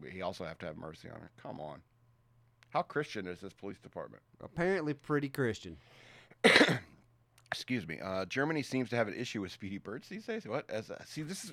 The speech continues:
Speaker 1: I'm
Speaker 2: What?
Speaker 1: questioning. Yeah. Uh, as a pigeon went viral in early May when it was clocked in a speed camera at twenty-eight miles per hour in an eighteen mile an hour zone. Here's what I'm saying is, like, how sensitive are these cameras?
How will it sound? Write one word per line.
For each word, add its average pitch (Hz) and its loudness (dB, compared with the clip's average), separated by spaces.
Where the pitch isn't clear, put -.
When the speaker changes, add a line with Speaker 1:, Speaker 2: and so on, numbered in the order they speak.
Speaker 1:
I'm 151 4
Speaker 2:
What? 294 2
Speaker 1:
questioning. 139 2
Yeah. 127 2
Uh, 127 8
as 127 8
a 120 0
pigeon 175 2
went 135 4
viral 143 10
in 117 -2
early 147 4
May 131 6
when 113 2
it 107 -2
was 107 -4
clocked 131 4
in 127 0
a 113 -4
speed 135 0
camera 110 0
at - -6
twenty-eight 117 0
miles 101 2
per 110 2
hour 101 6
in 95 -2
an 67 -8
eighteen 104 -6
mile 90 -2
an 90 -4
hour 87 -6
zone. 90 -8
Here's 196 -2
what 190 0
I'm 143 2
saying 101 0
is, 95 -8
like, 101 -4
how 123 -2
sensitive 101 -4
are 92 -4
these 90 -10
cameras? 78 -12